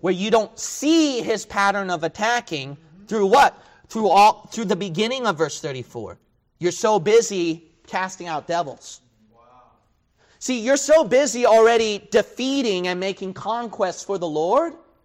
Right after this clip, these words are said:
Speaker 1: that you're not seeing those weak spots that the devil's attacking you. In other words, you're only looking at a lot of your strengths
Speaker 2: Yeah.
Speaker 1: or even the normal things that you're used to doing and seeing,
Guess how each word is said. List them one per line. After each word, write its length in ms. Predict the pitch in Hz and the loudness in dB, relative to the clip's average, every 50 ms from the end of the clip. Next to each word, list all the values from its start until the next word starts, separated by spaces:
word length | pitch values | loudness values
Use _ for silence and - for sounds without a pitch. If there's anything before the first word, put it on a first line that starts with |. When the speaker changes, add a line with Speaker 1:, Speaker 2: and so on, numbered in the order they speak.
| _ _ _ _ _ _ _ _ _ _ _ _ _ _ _ _ _ | _ _ _ _ _ _ _ _ _ _ _ _ _ _ _ _ _
Speaker 1:
that 160 | - 180 185 | -4 -4 -4
you're 160 | 165 196 220 233 | 0 -2 -2 0
not 180 | 254 247 226 | 0 -2 -2
seeing 260 | - - 247 226 214 | -4 -4 -8 -6 -2
those 300 | 190 190 180 180 170 - | 0 0 0 0 -4 -8
weak 400 | 170 156 151 214 277 320 320 - | -14 -10 -6 -2 -2 -2 -2 -4
spots 720 | - - - - 156 120 104 - - - - - - - _ _ _ _ _ _ _ | -8 -12 -8 -8 -8 -8 -8 -10 -14 -18 -18 -18 -18 -20 _ _ _ _ _ _ _
that 120 | - 147 127 | -12 -12 -10
the 60 | 131 | -8
devil's 380 | 127 151 135 123 127 120 - | -6 -6 -6 -6 -6 -12 -14
attacking 420 | 117 104 - 120 110 98 _ - 95 | -16 -14 -12 -12 -12 -12 _ -20 -20
you. 160 | 98 - 131 _ _ _ - - - | -20 -20 _ _ _ _ -20 -10 -6
In 100 | 196 247 | 0 2
other 260 | 311 359 381 415 349 | 2 4 4 4 4
words, 400 | 285 254 247 240 - - - - | 4 6 4 4 2 -2 -12 -6
you're 140 | 226 226 240 | 0 2 4
only 240 | 247 269 294 294 269 | 4 4 2 0 0
looking 320 | 254 254 240 - 233 226 | 0 0 0 -2 -6 -4
at 100 | 220 208 | -2 -2
a 60 | 202 | -2
lot 240 | 190 175 190 208 233 | 0 0 0 0 0
of 100 | 233 202 | -2 -2
your 120 | 185 185 170 | -4 -6 -6
strengths 840 | - - - - 202 196 180 151 120 120 117 - - - - - _ _ _ | -6 -10 -8 -4 -2 -2 -2 -4 -6 -12 -18 -20 -20 -20 -20 -20 _ _ _
Speaker 2:
Yeah. 800 | _ _ _ _ _ _ _ _ _ _ _ _ _ _ - 220 | _ _ _ _ _ _ _ _ _ _ _ _ _ _ 2 4
Speaker 1:
or 160 | 277 320 302 277 233 | 6 6 6 6 4
even 280 | 247 269 269 269 254 233 | 0 -2 -2 -2 0 0
the 100 | 226 208 | 0 0
normal 500 | 208 208 220 262 294 311 311 285 247 220 | 0 2 4 6 6 6 4 2 -2 -4
things 440 | - 214 190 180 180 180 185 175 - | -4 -6 -6 -6 -6 -8 -8 -6 -4
that 140 | 196 180 180 | -4 -4 -2
you're 100 | 202 202 | -4 -6
used 340 | 175 180 214 220 - - | -6 -6 -10 -10 -10 -10
to 80 | - 220 | -10 -8
doing 360 | 156 156 202 202 196 185 180 | -2 -2 -2 -2 -2 -4 -6
and 120 | 170 156 151 | -8 -10 -10
seeing, 500 | - - 208 220 180 127 117 117 135 | -8 -8 -8 -6 -6 -10 -12 -16 -20